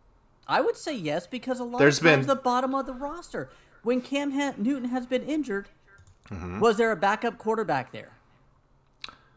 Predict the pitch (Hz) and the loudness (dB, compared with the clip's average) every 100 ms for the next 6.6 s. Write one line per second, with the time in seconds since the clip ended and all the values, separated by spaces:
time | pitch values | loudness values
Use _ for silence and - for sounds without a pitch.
0 | _ _ _ _ _ _ _ _ _ _ | _ _ _ _ _ _ _ _ _ _
1 | - 160 185 175 131 156 107 - - 151 | 0 2 6 8 10 8 4 0 -2 0
2 | 285 269 196 143 151 208 123 - - _ | 2 4 2 2 4 2 2 -4 -12 _
3 | _ _ - 123 147 87 55 - - - | _ _ 4 4 4 -2 -8 -20 -20 -20
4 | - _ _ _ _ _ _ 113 95 - | -20 _ _ _ _ _ _ -20 -20 -12
5 | 151 170 190 180 139 143 131 131 107 98 | 0 4 6 6 4 0 0 0 0 -2
6 | 98 87 - 67 - - | -4 -8 -8 -8 -12 -20